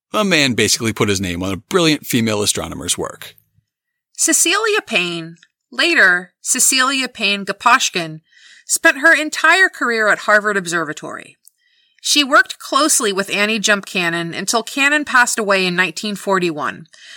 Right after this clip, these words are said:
Speaker 2: receiving the inaugural Annie J. Cannon Award in nineteen thirty-four. At the time, her only title was Assistant to the Observatory Director. In nineteen forty-five, she was given the official title of astronomer.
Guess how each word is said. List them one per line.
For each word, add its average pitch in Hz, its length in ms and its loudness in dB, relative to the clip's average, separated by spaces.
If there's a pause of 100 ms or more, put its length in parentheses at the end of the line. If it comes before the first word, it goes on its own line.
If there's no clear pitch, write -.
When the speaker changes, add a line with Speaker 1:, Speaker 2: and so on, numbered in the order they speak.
(160)
Speaker 2:
receiving 311 680 2
the 240 120 2
inaugural 226 840 4
Annie 247 340 2
J. 214 300 2
Cannon 208 420 0
Award 165 340 0
in 170 140 -4
nineteen 185 400 -4
thirty-four. 165 800 -6 (840)
At 277 160 4
the 302 80 -2
time, 302 460 4 (120)
her 294 180 6
only 349 340 -2
title 294 540 2
was 196 260 2
Assistant 339 640 0
to 320 100 0
the 254 180 -2
Observatory 214 800 0
Director. 156 580 -4 (960)
In 262 160 -4
nineteen 311 380 -2
forty-five, 208 680 2
she - 200 0
was 233 180 -2
given 214 300 -2
the 208 140 -2
official 320 480 0
title 240 400 0
of 190 100 -2
astronomer. 190 760 0